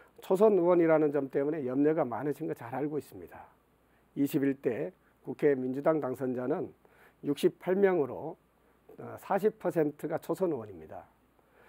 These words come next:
이전 국회와 달리 초선 비중이 높다는 것은 오히려 약점보다는 강점으로 작용할 수 있도록 최선을 다하겠습니다. 거대 여당 의원으로서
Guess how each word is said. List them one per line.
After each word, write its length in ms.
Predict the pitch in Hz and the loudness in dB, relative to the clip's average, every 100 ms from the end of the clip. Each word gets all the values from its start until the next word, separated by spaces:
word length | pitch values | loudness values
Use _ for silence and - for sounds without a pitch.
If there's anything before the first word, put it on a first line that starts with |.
| - - _ | -20 -20 _
이전 280 | 147 196 196 | 6 8 8
국회와 320 | 165 185 170 | 4 4 6
달리 440 | 160 156 143 - - _ _ _ | 6 4 2 -4 -14 _ _ _
초선 400 | - 170 196 180 | -6 0 2 2
비중이 300 | 147 151 156 | 0 0 2
높다는 460 | 147 123 - 143 139 | 2 0 2 4 4
것은 460 | 120 - 90 147 180 _ _ _ _ - | 0 -6 -10 -8 -10 _ _ _ _ -4
오히려 480 | 131 143 147 147 - 131 | 0 2 4 2 -4 -12
약점보다는 880 | - - 190 190 160 135 151 165 - _ _ | -12 -2 0 2 0 0 -4 -6 -12 _ _
강점으로 640 | - 147 147 202 226 208 | -4 -4 2 2 2 -2
작용할 420 | 156 147 151 139 | 0 2 2 0
수 140 | 135 131 | -2 -6
있도록 340 | 120 139 135 | -4 -6 -6
최선을 360 | - 185 185 156 | -8 -2 0 0
다하겠습니다. 640 | 113 107 95 - 78 - - _ _ _ _ _ _ | -4 -8 -12 -16 -18 -18 -20 _ _ _ _ _ _
거대 360 | 139 139 147 139 | -2 2 4 4
여당 280 | 143 147 | 2 2
의원으로서 720 | 135 135 135 127 127 - 160 | 2 0 0 -2 -6 -4 -4